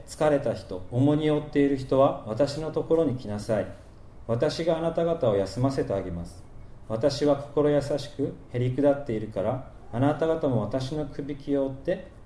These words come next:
私から学びなさい。そうすれば魂に安らぎがきます。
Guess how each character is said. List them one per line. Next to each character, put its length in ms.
私 340
か 120
ら 100
学 260
び 40
な 140
さ 180
い。 60
そ 180
う 40
す 140
れ 80
ば 100
魂 460
に 220
安 220
ら 140
ぎ 80
が 120
き 140
ま 120
す。 160